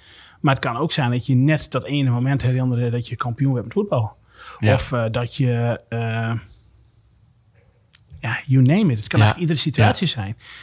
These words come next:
Speaker 1: En ja, daar vraag ik wel bewust naar. En het is eigenlijk vier velden. Eh, je naam, je e-mailadres. Nou, prima.
Speaker 2: Ja.
Speaker 1: Eh, dit veld. En het laatste veld is je lievelingsgroente.
Speaker 2: Ja, die weet ik ook nog. Ja.
Speaker 1: Wat heb je ingevuld?
Speaker 2: Tomaten.
Speaker 1: Tomaten.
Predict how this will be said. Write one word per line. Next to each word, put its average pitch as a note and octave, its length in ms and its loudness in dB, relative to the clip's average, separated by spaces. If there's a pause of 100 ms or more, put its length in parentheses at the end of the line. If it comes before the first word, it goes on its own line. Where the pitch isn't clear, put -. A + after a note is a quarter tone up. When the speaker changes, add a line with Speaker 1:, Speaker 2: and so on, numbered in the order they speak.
(140)
Speaker 1:
En C3+ 260 0
ja, C3 220 2
daar A#2+ 200 -2
vraag D3 240 0
ik - 80 -6
wel D#3 160 2
bewust D#3 360 2
naar. A2 200 -2
En B2 360 -2
het - 100 -8
is - 80 -4
eigenlijk D3 200 -2 (120)
vier F3+ 120 4
velden. D#3 400 -2 (460)
Eh, C3 220 4
je B2+ 80 4
naam, C3 220 4
je B2 120 0
e-mailadres. F3 600 2
Nou, - 140 -8 (260)
prima. D3+ 480 2
Speaker 2:
Ja. G2+ 280 2
Speaker 1:
Eh, A#2+ 240 2
dit C#3+ 200 2
veld. G3+ 220 0
En F#3 60 0
het C3+ 80 -2
laatste B2 280 0
veld C#3 160 0
is A#2 60 -6
je C#3 100 4
lievelingsgroente. B2+ 540 2
Speaker 2:
Ja, A2+ 140 6
die A#2 120 4
weet A2+ 160 4
ik E3 120 0
ook C3+ 120 -2
nog. A#2 280 -2 (120)
Ja. - 140 0 (100)
Speaker 1:
Wat D#3+ 120 4
heb E3+ 120 2
je E3+ 60 2
ingevuld? D3 420 0 (220)
Speaker 2:
Tomaten. G2+ 540 2
Speaker 1:
Tomaten. G#3+ 640 2